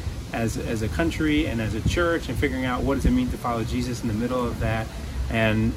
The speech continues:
um, it almost started to feel like a couple weeks ago in the summer,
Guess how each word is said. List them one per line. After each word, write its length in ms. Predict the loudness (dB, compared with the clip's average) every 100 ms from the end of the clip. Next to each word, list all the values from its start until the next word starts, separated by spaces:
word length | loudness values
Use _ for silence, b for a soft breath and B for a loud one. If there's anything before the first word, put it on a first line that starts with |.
| -2
um, 400 | -4 -2 -2 -4 -8 -10 -10 -6
it 140 | -6 -2
almost 420 | 2 4 6 4
started 280 | 4 4 2
to 60 | 0
feel 440 | 0 0 0 0 0
like 160 | 2 2 2 -2 -4 2 2
a 100 | 2
couple 300 | 0 -2 2
weeks 260 | 4 2 0
ago 220 | -2 0
in 100 | 0
the 80 | 0
summer, 400 | 0 2 2 2